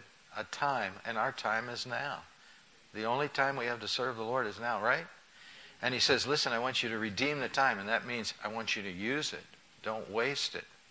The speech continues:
Treasure it. Uh, use it, uh, as a valuable gift from me.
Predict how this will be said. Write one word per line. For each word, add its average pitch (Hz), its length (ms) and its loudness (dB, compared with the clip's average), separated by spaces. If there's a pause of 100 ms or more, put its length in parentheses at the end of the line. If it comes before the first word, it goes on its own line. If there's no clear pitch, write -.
(360)
Treasure 123 540 4
it. - 160 -4 (580)
Uh, 101 80 0
use 127 440 0
it, 107 120 0 (480)
uh, 98 300 2 (840)
as 117 260 2
a 110 60 0
valuable 117 500 4
gift 120 260 2
from 104 280 -6
me. - 320 -8